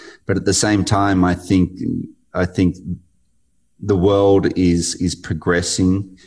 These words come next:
Younger generations don't seem to be as motivated to sit down on the lounge and watch a six-hour Tour de France stage, or,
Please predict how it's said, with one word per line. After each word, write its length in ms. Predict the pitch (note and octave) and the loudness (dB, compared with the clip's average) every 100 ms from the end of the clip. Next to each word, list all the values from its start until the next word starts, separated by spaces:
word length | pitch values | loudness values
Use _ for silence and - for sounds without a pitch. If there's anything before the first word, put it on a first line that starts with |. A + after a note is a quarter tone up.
| - | -6
Younger 340 | F#2 F#2 F#2+ | -2 0 2
generations 1300 | F2+ F2 F2 E2 E2 E2 - D#2+ D#2 D#2+ E2 - - _ - - _ _ - - _ - - | 2 2 2 2 2 0 -2 -2 -2 -2 -4 -10 -12 _ -20 -20 _ _ -20 -20 _ -10 -4
don't 280 | G2 G2 G2+ | 0 0 0
seem 460 | - A2 G#2+ G2+ | 0 2 2 2
to 120 | F#2 E2+ | -2 -2
be 480 | F#2 F2+ F2 E2 - | 2 4 4 2 -2
as 280 | E2 E2 | -2 0
motivated 960 | F2+ F2 F2+ F2+ F2 F2 D#2 D#2+ D2+ - _ _ _ _ _ _ | 2 4 4 2 0 0 0 0 -2 -8 _ _ _ _ _ _
to 120 | - | -6
sit 300 | G#2+ - G2 | -4 -2 -2
down 600 | - F2 E2 D#2+ D#2+ E2 - _ _ _ _ _ - | 0 0 2 0 0 -4 -12 _ _ _ _ _ -4
on 140 | G2+ | 0
the 80 | F2 | 2
lounge 580 | E2 F#2 F2 D#2+ E2 - | 2 2 2 2 0 -2
and 200 | - E2+ | -2 0
watch 360 | D#2+ D#2 - - | 2 0 -2 -6
a 60 | E2 | -4
six-hour 640 | - F2 - D2+ D2+ - | -4 -4 -2 0 0 -4
Tour 180 | - E2 | -4 -4
de 80 | - | -4
France 360 | F#2 G#2+ - | -2 -2 -4
stage, 720 | - - - - - - - _ _ _ - _ _ | -6 -8 -8 -10 -14 -16 -16 _ _ _ -20 _ _
or, 640 | - F2+ E2+ E2+ D#2+ D#2+ | -2 2 4 2 2 0